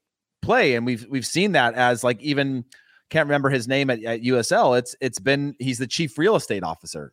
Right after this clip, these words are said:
I believe i-, is his title, right? A-, as the head of the league, because it is built around this idea. And I've had a number of ch-, chats with people that wanna come into Modesto or Stockton or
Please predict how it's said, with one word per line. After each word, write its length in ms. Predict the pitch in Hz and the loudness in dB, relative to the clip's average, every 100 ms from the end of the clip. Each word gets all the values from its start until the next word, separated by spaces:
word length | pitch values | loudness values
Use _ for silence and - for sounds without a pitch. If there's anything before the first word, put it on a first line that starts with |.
| _ | _
I 100 | 101 | -4
believe 300 | 101 107 104 | -2 -2 -2
i-, 280 | 98 - 110 120 | -4 -6 -6 -4
is 140 | 113 | -4
his 180 | 113 - | -4 -2
title, 380 | 120 104 76 76 | 0 0 -2 -8
right? 260 | 87 117 - | -8 -8 -6
A-, 60 | 120 | -4
as 380 | 110 107 113 101 | -2 -2 -4 -4
the 80 | |
head 180 | 107 143 | -2 -2
of 120 | 127 | -2
the 80 | 110 | -2
league, 260 | 123 170 95 | -2 -4 -4
because 320 | 113 135 123 | -4 -2 0
it 100 | 123 | 0
is 120 | 165 | -2
built 280 | - 131 127 | 0 0 2
around 400 | 120 117 113 147 - _ _ | 2 2 2 -2 -10 _ _
this 140 | 151 151 | -2 0
idea. 220 | 139 131 | 0 2
And 60 | 160 | 2
I've 80 | |
had 120 | 220 233 | 2 0
a 40 | |
number 220 | 185 165 | 0 0
of 140 | 165 - | -2 -4
ch-, 160 | - 175 - | -4 -4 -2
chats 340 | - 131 156 | 2 2 2
with 120 | 139 | -2
people 240 | - 139 143 | -2 2 2
that 120 | 135 | 2
wanna 140 | 139 | 0
come 220 | 131 135 135 | 2 0 0
into 200 | 135 135 | -2 -2
Modesto 580 | 127 127 - 135 131 | 2 2 0 2 4
or 120 | 131 131 | 4 0
Stockton 680 | - 127 131 - 131 131 | 0 -2 -2 -2 0 2
or 260 | 127 120 | 2 2